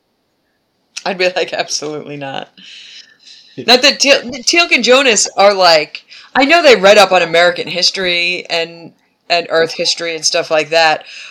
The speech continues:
Speaker 1: but I don't think that that would be the thing that jumps to the front of their mind <laughs> in, like, this exact scenario.
Speaker 2: Yeah, like, like, there are plenty of seats over here. Yeah, but you're in mine.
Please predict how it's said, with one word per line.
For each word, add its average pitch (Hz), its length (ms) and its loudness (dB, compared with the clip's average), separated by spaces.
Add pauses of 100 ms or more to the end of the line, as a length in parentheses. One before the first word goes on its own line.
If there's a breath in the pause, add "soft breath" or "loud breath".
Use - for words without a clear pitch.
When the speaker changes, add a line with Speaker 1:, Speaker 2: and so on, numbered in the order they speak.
(140)
Speaker 1:
but 220 140 2
I 233 140 6
don't 339 160 2
think 302 180 -2
that 262 140 -4
that 202 160 4
would 214 120 -2
be 196 100 -6
the 180 140 -8
thing 247 240 -4
that 180 200 -2
jumps 170 460 -2 (520)
to 214 100 -8
the 202 100 -4
front 180 260 -4
of 180 120 -6
their 208 140 -6
mind 247 460 0
<laughs> - 0 -
in, 247 160 6
like, 226 280 2
this 208 180 2
exact 180 400 2
scenario. 196 440 -2
Speaker 2:
Yeah, 143 340 0
like, 220 120 2 (2000 loud breath)
like, 127 140 -12
there 135 100 -6
are 131 40 -10
plenty 202 300 -8
of 170 80 -10
seats 214 280 -16
over 104 200 -10
here. 90 260 -16
Yeah, 117 220 -6
but 95 100 -12
you're 104 160 -10
in 104 160 -12
mine. 101 380 -12